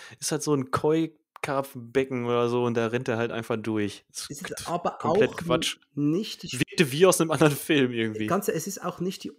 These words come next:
Speaker 2: äh, die, die spektakulärste Sequenz, muss ich sagen.
Speaker 1: Nein, ehrlich gesagt macht er ja auch nicht viel, ne? Der haut einen zweimal durch die Scheibe, aber das ist ja auch so ein Trope,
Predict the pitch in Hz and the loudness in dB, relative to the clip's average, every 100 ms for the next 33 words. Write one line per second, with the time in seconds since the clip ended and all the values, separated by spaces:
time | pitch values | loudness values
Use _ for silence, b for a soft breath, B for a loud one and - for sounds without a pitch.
0 | - 156 151 165 156 151 - 151 151 151 | -8 -8 -8 -12 -10 -10 -4 -4 -2 -8
1 | - 127 123 160 - - 135 - 117 107 | -6 -4 -4 -6 -10 -10 -10 -8 -8 -8
2 | 110 107 107 101 98 101 107 101 104 101 | -12 -14 -14 -12 -12 -10 -12 -6 -4 -2
3 | 107 113 104 127 131 110 113 120 - 123 | -2 0 2 2 2 2 0 -2 0 4
4 | 110 98 104 107 - 113 107 113 110 123 | 6 4 0 -4 -6 -4 -2 -2 0 0
5 | 120 117 123 131 123 - - 120 - 143 | 0 0 0 2 -2 -4 -2 0 0 0
6 | 131 123 135 139 135 131 160 - 123 151 | 4 4 6 4 2 0 0 0 2 4
7 | 190 214 220 B B B - 117 143 143 | 4 4 0 B B B 0 4 6 6
8 | 180 - 165 151 143 131 - 117 170 269 | 4 6 4 4 2 0 6 8 8 6